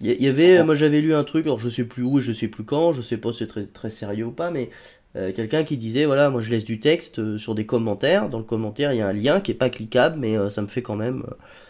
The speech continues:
Speaker 1: alors je dirais pas que ça apporte du jus, mais peut-être que ça permet à Google d'aller visiter ton site s'il le connaît pas et qu'il est au début des, de,
Speaker 2: Oh,
Speaker 1: de,
Speaker 2: ça
Speaker 1: de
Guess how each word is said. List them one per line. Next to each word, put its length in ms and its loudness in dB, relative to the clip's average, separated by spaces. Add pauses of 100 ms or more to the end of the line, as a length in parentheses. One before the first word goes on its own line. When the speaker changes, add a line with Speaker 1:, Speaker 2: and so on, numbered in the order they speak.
(400)
Speaker 1:
alors 180 0
je 100 -6
dirais 260 2
pas 120 4
que 60 -2
ça 100 4
apporte 260 2
du 160 -4
jus, 260 4
mais 140 2
peut-être 420 2
que 120 0
ça 160 -2
permet 260 2
à 60 2
Google 400 2
d'aller 180 0
visiter 380 -2
ton 140 -4
site 200 -4
s'il 160 -4
le 100 2
connaît 260 0
pas 180 4
et 40 2
qu'il 140 -6
est 60 0
au 40 0
début 300 0
des, 400 -4 (2000)
de, 100 -12
Speaker 2:
Oh, 140 -2
Speaker 1:
de, 40 -2
Speaker 2:
ça 120 -4
Speaker 1:
de 0 -